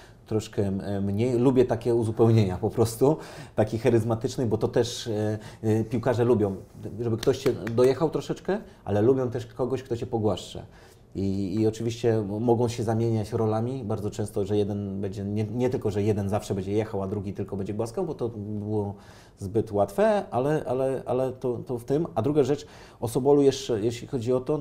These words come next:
ja nie, nie przypominam sobie drugiego piłkarza w Ekstraklasie, który by przegrał całą swoją karierę w Polsce i w gruncie rzeczy nie był krytykowany. Oczywiście w cudzysłowie, bo pewnie się zdarzały mecze, gdzie tam,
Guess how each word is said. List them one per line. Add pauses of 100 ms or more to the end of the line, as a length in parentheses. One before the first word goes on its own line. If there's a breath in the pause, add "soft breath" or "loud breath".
(140)
ja
nie,
nie
przypominam
sobie
drugiego
piłkarza (400 loud breath)
w
Ekstraklasie,
który
by
przegrał
całą
swoją
karierę (160)
w
Polsce (1000 soft breath)
i
w
gruncie
rzeczy
nie
był
krytykowany.
Oczywiście
w
cudzysłowie,
bo
pewnie
się
zdarzały
mecze,
gdzie
tam,